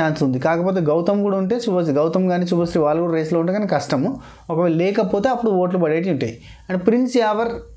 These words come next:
ఒకవేళ రేస్లో లేకపోతే ప్రిన్స్ యావర్ ఓటు కూడా పడే ఛాన్స్ ఉన్నాయి. ఒకవేళ టేస్టీ తేజ కూడా నిల్చుంటే టేస్టీ తేజ పోతుంది. ఈ లెక్కన చూస్తుంటే ఈజీగా ఈసారి అమర్దీప్ or సందీప్ captain అయ్యే chances are heavy,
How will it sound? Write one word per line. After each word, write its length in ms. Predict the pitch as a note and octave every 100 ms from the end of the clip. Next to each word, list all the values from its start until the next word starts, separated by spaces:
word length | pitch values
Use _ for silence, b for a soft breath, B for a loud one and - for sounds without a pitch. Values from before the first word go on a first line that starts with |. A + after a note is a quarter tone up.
| -
ఒకవేళ 400 | F3 F3+ F3+ F#3+
రేస్లో 480 | E3 C#3+ E3 F3 F#3+
లేకపోతే 720 | E3 E3+ E3+ E3+ E3 D3+ C4+ - B B -
ప్రిన్స్ 240 | G#3+ G#3
యావర్ 240 | G3+ G3
ఓటు 280 | F3 F3 F3+
కూడా 160 | F3+ G3+
పడే 280 | F3+ D#3 D#3
ఛాన్స్ 220 | C#3+ C3+
ఉన్నాయి. 220 | C3+ F#3
ఒకవేళ 320 | E3 D3+ D3 D3
టేస్టీ 280 | E3 E3+
తేజ 180 | F3+ F3
కూడా 140 | F3 E3+
నిల్చుంటే 360 | E3+ G3+ A3+
టేస్టీ 340 | A3 F#3 F3 D#3+
తేజ 180 | B2+
పోతుంది. 280 | A2 G#2+ C#3
ఈ 40 | G3+
లెక్కన 280 | G3+ G#3+ G#3+
చూస్తుంటే 480 | G3 F#3+ E3+ G3+ D#4+ B B B E3+
ఈజీగా 480 | G3+ G#3 A3 A#3+
ఈసారి 340 | A#3 F3+ F#3+ F3
అమర్దీప్ 420 | C#3 E3+ F3+ G3+
or 100 | F3+
సందీప్ 380 | - D3+ D#3+ F3+
captain 380 | F3+ D3 D3+ D3
అయ్యే 200 | C#3+ C#3+
chances 300 | B2+ C3+ D#3+
are 500 | D#3 C3+ C3+ - B2
heavy, 400 | G#2 C#3+ F#3+ G3+